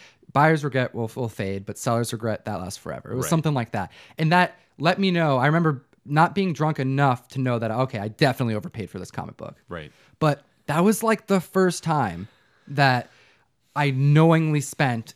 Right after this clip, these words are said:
Speaker 1: easily over a hundred bucks on something I shouldn't have
Speaker 2: Mm-hmm.
Speaker 1: because I just was so excited and I just wanted it and I wanted to win that auction and, and it happened.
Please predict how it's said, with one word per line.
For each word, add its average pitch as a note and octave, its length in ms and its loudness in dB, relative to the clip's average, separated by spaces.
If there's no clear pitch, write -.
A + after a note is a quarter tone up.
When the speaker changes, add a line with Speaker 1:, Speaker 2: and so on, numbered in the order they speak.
Speaker 1:
easily G3+ 320 4
over D#3 140 0
a C#3+ 40 2
hundred C3+ 260 0
bucks B2+ 220 -2
on A#2+ 80 -4
something A#2 260 -8
I G2+ 40 -6
shouldn't B2 280 -6
have D3+ 220 -6
Speaker 2:
Mm-hmm. - 160 -10
Speaker 1:
because D3 240 -6
I C#3+ 40 -6
just C#3 180 -12
was B2+ 80 -12
so D#3+ 200 -6
excited C3 480 -6
and F#2+ 120 -10
I F#2+ 60 -10
just A#2 240 -12
wanted A#2+ 300 -6
it A#2+ 120 -8
and A#2 80 -14
I G#2+ 40 -10
wanted C#3+ 260 -6
to B2+ 60 -8
win B2 180 -6
that B2+ 200 -4
auction A#2 460 -8
and, B2 240 -6
and B2+ 100 -4
it A#2 80 -4
happened. G#2 480 -2